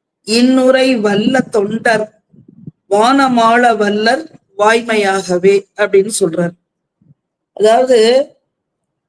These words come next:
வள்ளினா கொடி, கொடிகள்லாம் அடர்ந்த சோலைகள், சோலைகளால் சூழப்பட்ட, சூதம் அப்படிங்கிறது மாமரத்தை குறிக்கும்.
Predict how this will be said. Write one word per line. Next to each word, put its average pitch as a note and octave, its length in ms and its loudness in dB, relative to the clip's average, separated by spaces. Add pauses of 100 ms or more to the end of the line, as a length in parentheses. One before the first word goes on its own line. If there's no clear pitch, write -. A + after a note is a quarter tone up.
(480)
வள்ளினா C4+ 560 0
கொடி, G#3+ 400 -2 (360)
கொடிகள்லாம் B3 680 2
அடர்ந்த A3+ 640 0
சோலைகள், A#3+ 960 0 (760)
சோலைகளால் A#3+ 500 2
சூழப்பட்ட, A#3 1160 -2 (1200)
சூதம் D#4+ 640 -6
அப்படிங்கிறது A#3+ 960 0
மாமரத்தை A3+ 520 0
குறிக்கும். G3 380 -4